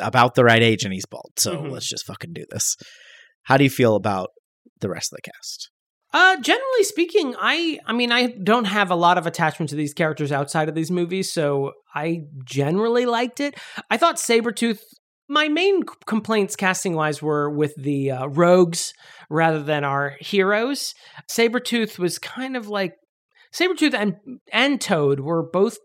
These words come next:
Speaker 2: kind of boring. Mystique brought a certain level of chaos that I both resented and appreciated. I always, shape-shifting characters in movies,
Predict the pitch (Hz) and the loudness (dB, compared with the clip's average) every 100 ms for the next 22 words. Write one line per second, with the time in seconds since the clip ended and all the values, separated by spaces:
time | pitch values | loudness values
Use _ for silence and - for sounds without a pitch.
0 | - - 180 196 190 147 117 _ _ 156 | -18 -12 -4 -2 -2 -4 -10 _ _ -2
1 | 139 160 202 233 262 - _ _ _ _ | -2 -2 -4 -6 -10 -12 _ _ _ _
2 | _ _ _ - 208 214 320 339 339 285 | _ _ _ 0 0 0 0 0 2 2
3 | 208 190 - 202 196 185 175 165 170 170 | 2 0 0 0 2 2 2 -2 -2 -2
4 | 160 160 170 - 165 151 151 _ 160 147 | 0 0 -2 -4 0 0 -2 _ -6 -6
5 | - 165 160 147 143 135 147 143 156 143 | 0 2 2 0 0 0 -2 -2 -2 -2
6 | 139 139 160 151 - 160 156 160 160 - | -4 -4 -6 -6 -6 -4 -4 -6 -8 -18
7 | - - 254 339 349 220 156 _ - - | -18 -8 -6 -2 -2 -2 -6 _ -12 -4
8 | 349 349 - 349 294 233 196 170 165 165 | -2 -2 -4 -4 -4 -4 -2 -2 -2 -4
9 | 160 151 147 143 139 135 139 - | -4 -4 -4 -4 -6 -8 -10 -14